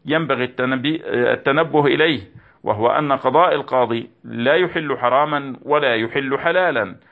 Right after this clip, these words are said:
ولا يغير من حقائق الأمور، لأن القاضي لا يعلم الغيب، وقد يكون هناك من الأدلة الزائفة أو الشهادات الكاذبة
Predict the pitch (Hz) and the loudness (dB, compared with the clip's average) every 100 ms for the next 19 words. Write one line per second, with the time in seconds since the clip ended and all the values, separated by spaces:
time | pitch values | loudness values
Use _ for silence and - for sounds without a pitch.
0 | _ _ - 110 110 107 127 131 170 147 | _ _ -10 -2 0 2 2 2 0 0
1 | 127 123 127 - 156 127 120 123 143 175 | -2 -2 -4 0 2 2 -2 -4 -2 0
2 | 196 120 - _ - - - 101 104 110 | 0 -2 -8 _ -20 -20 -6 -4 0 0
3 | 104 131 131 131 123 113 120 127 120 127 | 2 2 4 4 2 2 4 4 2 2
4 | 110 117 113 107 107 143 135 - _ _ | 0 0 -2 -2 -2 -2 -2 -10 _ _
5 | 110 107 117 113 110 139 120 113 135 135 | -6 -6 -2 -2 0 0 2 2 2 2
6 | 123 120 117 117 - 113 127 160 147 127 | 0 0 0 0 0 0 2 2 2 0
7 | 117 98 110 110 147 151 147 131 110 120 | -2 -2 2 2 2 -2 -2 0 2 0
8 | - 120 117 117 143 151 143 123 123 120 | 0 0 2 2 0 0 -4 -4 0 0
9 | 123 160 165 | 2 0 0